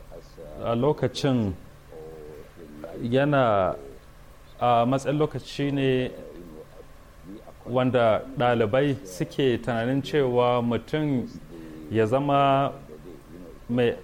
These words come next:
aƙidar kwaminisanci shine ilimi,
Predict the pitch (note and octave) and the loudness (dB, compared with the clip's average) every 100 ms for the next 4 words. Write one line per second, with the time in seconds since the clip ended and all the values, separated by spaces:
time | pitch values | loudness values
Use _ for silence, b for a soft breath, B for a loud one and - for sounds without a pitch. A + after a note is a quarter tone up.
0 | - - A2 - C#3+ C#3 A2 F#2+ - - | -10 -6 -4 0 2 4 4 2 -4 -6
1 | C3+ C#3 C#3 C3 C#3 C3+ D3 B2 - - | 0 2 2 0 -2 0 0 0 -6 -18
2 | - F#2 F#2+ G2+ E2+ - - - - - | -18 -18 -16 -18 -20 -20 -20 -20 -20 -18
3 | - D3 D3 B2 - C#3+ A#2+ G#2+ | -4 2 4 2 2 2 4 2